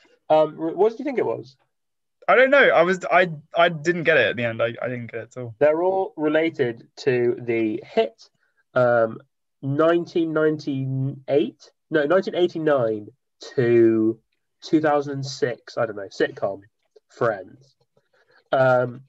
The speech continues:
Speaker 1: as you will see in the fact that we've got Phoebe Bridgers, like Phoebe from Friends, Wester Ross, like Ross from Friends, Rachel Green, um, Ro-,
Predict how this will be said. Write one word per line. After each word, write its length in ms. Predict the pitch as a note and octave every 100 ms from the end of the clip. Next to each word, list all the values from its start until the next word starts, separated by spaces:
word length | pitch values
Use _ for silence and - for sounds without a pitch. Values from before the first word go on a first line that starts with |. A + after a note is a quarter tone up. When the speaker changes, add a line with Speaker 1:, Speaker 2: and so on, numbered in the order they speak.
| _ _ -
Speaker 1:
as 220 | C3 B2+
you 80 | B2
will 100 | A#2+
see 460 | - C3 A#2+ A#2
in 120 | A#2+ A2+
the 80 |
fact 360 | A2 B2 A#2 -
that 100 | A#2
we've 200 | A#2 G#2+
got 260 | A2+ G#2 - _ _ _ _
Phoebe 120 | A#3
Bridgers, 500 | D3 D3 D3+ A#2+ C#3
like 320 | C3 A2 A2+ -
Phoebe 400 | - B2+ B2+ G#2
from 180 | A#2 A2+
Friends, 500 | - G#2 G2+ A#2 C3 _ _ _
Wester 360 | C#3+ G3+ - C#3+
Ross, 480 | B2+ C#3 G#2+ - -
like 100 | B2
Ross 380 | A#2 A#2+ B2 C3
from 240 | A2 G#2+
Friends, 560 | - C3+ B2+ B2 C3 _ _ _ _ -
Rachel 440 | D3+ G3 - D#3
Green, 720 | C#3+ C3+ C3+ C3 A#2+ A2+ C3+ C#3+ _ _ _ _ _ _ _ _ _ _ _ _ _
um, 380 | C3 B2+ B2 B2
Ro-, 320 | C#3 D3 D#3